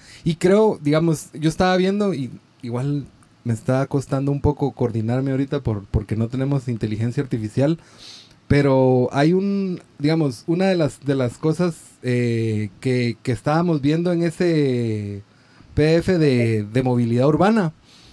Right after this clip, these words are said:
es que si vos pones un radio de acción de diez kilómetros a la redonda,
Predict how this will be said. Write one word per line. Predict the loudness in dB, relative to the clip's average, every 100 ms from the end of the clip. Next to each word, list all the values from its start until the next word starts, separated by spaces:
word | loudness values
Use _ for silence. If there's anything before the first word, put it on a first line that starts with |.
| -16 -2
es | -2
que | 2 2 2 -2 _
si | -8 0
vos | 2 2
pones | 2 2 2
un | 0
radio | 2 2 2 4
de | 2
acción | 0 0 0 2
de | 0
diez | 2 0 0
kilómetros | 0 2 0 -2 0
a |
la | 0
redonda, | 0 2 2 0 -2 -6